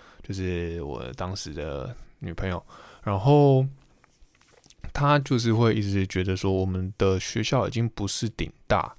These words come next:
那所以我们要用更努力的方式才有办法，呃，做一些差异性出来。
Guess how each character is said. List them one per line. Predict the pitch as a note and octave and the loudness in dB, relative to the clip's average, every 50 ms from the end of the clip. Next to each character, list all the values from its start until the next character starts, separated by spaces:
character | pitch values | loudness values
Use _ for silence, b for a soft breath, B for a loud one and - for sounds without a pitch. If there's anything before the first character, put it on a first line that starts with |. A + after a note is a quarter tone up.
| b b b b b b b b | b b b b b b b b
那 | - A2+ G#2 G2 F2 E2+ E2 - - - - - - - - | -4 -2 0 0 0 -2 -4 -6 -8 -10 -16 -16 -16 -12 -12
所 | B2 - - - - - G#2 | -10 -10 -8 -6 -2 0 2
以 | G#2+ A2+ | 2 4
我 | A2+ G2+ F2 | 2 2 0
们 | E2+ E2+ E2+ | -2 -4 -4
要 | F2 G2 G2+ G2+ | -2 0 2 2
用 | G#2 G2+ G2+ G2 F#2+ F#2 F2+ F#2 - _ _ _ | 2 4 4 2 2 2 -2 -4 -6 _ _ _
更 | _ - A#2 G2+ F#2 F2+ F2+ F2+ F2 F2 F2 E2+ F2 - - - _ | _ 2 4 4 4 2 0 0 -2 -4 -4 -6 -8 -10 -12 -12 _
努 | - F#2 F2+ | -8 -4 -2
力 | F#2 A2+ A2 | 0 0 2
的 | G2 F#2+ F2+ | 2 0 2
方 | - G2 F#2 G2 F#2+ | 2 2 2 2 0
式 | - - - | -2 -4 -4
才 | D3+ - F#2 | -4 -2 -4
有 | F2+ | -4
办 | - - F#2+ F#2+ F2+ | -2 -2 -2 -2 -2
法， | - - - - - b b b b b b | -4 -6 -8 -8 -14 b b b b b b
呃， | - - - - - - - - - | -8 -6 -6 -6 -8 -10 -12 -12 -6
做 | - - A2 G2 F#2+ F#2+ | 0 2 2 4 4 2
一 | F#2+ | 0
些 | - - F#2+ F#2 | -2 -2 -2 -2
差 | F#2 - - F#2 F2+ F#2 | -2 -4 -4 -4 -4 -4
异 | F2 | -4
性 | F2 - F#2 F#2 - | -6 -6 -6 -6 -6
出 | - - - F#2+ F#2+ | -8 -8 -8 -10 -10
来。 | - - - | -10 -12 -16